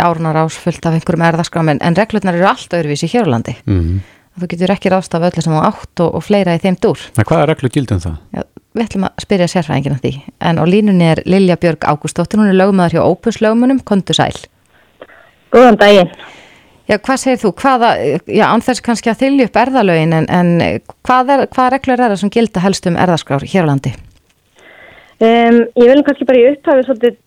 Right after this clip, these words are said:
Speaker 3: taka undir það sem að þið töluðuð um áðan. Af því
Speaker 1: Mhm.
Speaker 3: að það er hægt að koma í veg fyrir alls kyns erfiðleika og vandræði með því að hugsa fram í tímann
Speaker 2: Mhm.
Speaker 3: og láta gera erfðaskrá. Og, og þær hafa í rauninni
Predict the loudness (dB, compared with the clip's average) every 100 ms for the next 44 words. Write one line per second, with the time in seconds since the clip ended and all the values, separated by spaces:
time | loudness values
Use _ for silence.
0 | -6 -4 -4 -4 -2 -2 0 0 0 -2
1 | -2 0 0 0 0 2 2 2 0 -2
2 | -6 -12 -20 -20 _ -2 0 0 -4 -8
3 | _ _ _ _ -6 -2 2 2 2 -2
4 | -8 -6 -8 -2 0 2 2 0 -2 -2
5 | -2 -2 -4 -6 -4 -2 0 -2 -2 -2
6 | 0 0 -4 -4 -4 -2 -2 -4 -10 _
7 | -4 -2 0 0 0 -2 -2 -4 -6 -2
8 | -4 -4 -4 -4 -2 -2 -4 -6 -2 0
9 | 0 -2 -10 -8 -6 -4 -2 -2 -4 -6
10 | -6 -6 _ _ -20 -20 -20 -20 _ -2
11 | 2 2 2 -2 -6 -6 -4 -2 -2 -2
12 | 0 0 2 2 2 0